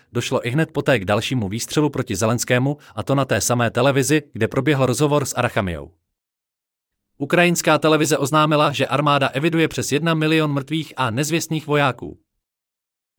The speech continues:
Televizní kanál jedna plus jedna totiž během reportáže o situaci na frontě odvysílal v Dolním Tikeru,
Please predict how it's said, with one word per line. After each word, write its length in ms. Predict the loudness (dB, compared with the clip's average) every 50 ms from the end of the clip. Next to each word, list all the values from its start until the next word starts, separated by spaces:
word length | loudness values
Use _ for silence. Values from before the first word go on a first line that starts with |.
| _ _ _ _ -4 0
Televizní 360 | 0 2 2 2 2 0 2
kanál 340 | 4 4 4 6 4 4 4
jedna 220 | 4 2 2 0
plus 240 | 0 0 -2 0 0
jedna 200 | 0 0 0 -2
totiž 260 | -2 -4 -6 -6 -4
během 260 | -2 0 0 0 0
reportáže 560 | 0 -2 -2 -2 0 2 2 2 2 0 -2
o 80 | -4 -4
situaci 480 | -4 -4 -2 0 0 0 0 0 -2 -2
na 80 | -2
frontě 320 | -2 -2 -2 -2 -2 -2 -4
odvysílal 580 | -4 -4 -4 -4 -4 -2 0 0 2 0 0
v 60 | 0
Dolním 300 | 0 0 0 0 0 -2
Tikeru, 400 | -2 -4 -4 -2 -2 -2 -2 -4